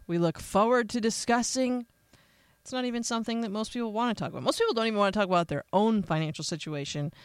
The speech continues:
let alone the financial situation of the country. And because we don't see it affecting us on a daily basis, or at least we don't understand how it affects us on a daily basis,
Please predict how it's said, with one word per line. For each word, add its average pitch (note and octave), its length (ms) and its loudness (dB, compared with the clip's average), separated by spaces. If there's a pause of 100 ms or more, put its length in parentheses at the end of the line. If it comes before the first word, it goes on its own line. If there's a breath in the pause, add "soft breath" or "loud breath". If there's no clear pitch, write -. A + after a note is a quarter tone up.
(340 loud breath)
let D4 260 4
alone B3 280 4
the G#3 80 2
financial F3+ 440 2
situation D#3 520 -4
of D3 80 -4
the E3 80 -2
country. - 380 -4 (720 soft breath)
And A#3+ 120 4
because C4 320 2
we C#4 100 2
don't A#3+ 260 2
see B3 800 0
it F#3 100 4
affecting G3 640 -2
us E3+ 200 -2
on E3 100 0
a D#3+ 80 0
daily F3 340 0
basis, E3 560 0
or F3 200 0
at E3 160 -2
least F3 180 0
we F3 80 -4
don't D#3 160 0
understand F#3 640 -2
how D#3+ 160 -2
it D#3 60 -6
affects D#3 300 -8
us E3 120 -8
on D#3 80 -2
a D3+ 40 -4
daily D#3 240 -4
basis, D#3+ 380 -4